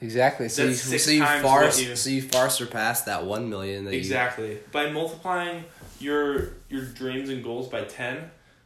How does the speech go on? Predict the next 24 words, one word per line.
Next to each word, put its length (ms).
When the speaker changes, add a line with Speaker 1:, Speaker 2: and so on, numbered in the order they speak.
Speaker 2:
you 320
are 420
exceeding 500
the 60
mental 360
limit 300
you 80
put 160
on 100
yourself. 300
Because 200
Speaker 1:
Mm-hmm. 100
Speaker 2:
really, 260
when 140
we 80
set 240
goals, 440
sometimes 460
we're 80
setting 320
mental 260
limits 300
for 140
ourselves. 400